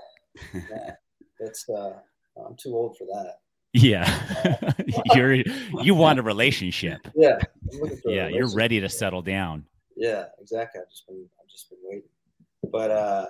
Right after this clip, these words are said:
Speaker 2: yeah, it's funny. Um, all these guys have been setting up partnerships for the next year, like, already. And
Speaker 1: Yeah.
Speaker 2: I'm, like, <clears throat> just started to have a couple real results,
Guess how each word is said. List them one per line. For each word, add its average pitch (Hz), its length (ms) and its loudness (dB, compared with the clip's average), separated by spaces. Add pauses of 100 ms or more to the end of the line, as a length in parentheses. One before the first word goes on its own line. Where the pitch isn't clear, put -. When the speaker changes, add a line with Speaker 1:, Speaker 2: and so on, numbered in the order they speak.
(880)
Speaker 2:
yeah, 123 220 4
it's 120 140 -2
funny. 123 380 -2 (180)
Um, 101 580 -12 (1400)
all 135 160 0
these 127 160 -4
guys 120 280 -2
have 110 80 -12
been 110 100 -12
setting 110 260 -8
up 104 140 -14
partnerships - 640 -10
for 98 100 -12
the 95 100 -16
next 98 380 -14
year, 98 340 -10
like, 87 260 -14 (720)
already. 98 560 -10 (340)
And 87 80 -12
Speaker 1:
Yeah. 85 100 -6
Speaker 2:
I'm, 80 100 -14 (240)
like, 104 220 -8 (340)
<clears throat> 196 300 2
just 135 220 -4
started 117 300 -4
to 110 80 -8
have 107 280 -8
a 107 60 -16
couple 104 360 -12
real 107 220 -10
results, 101 720 -12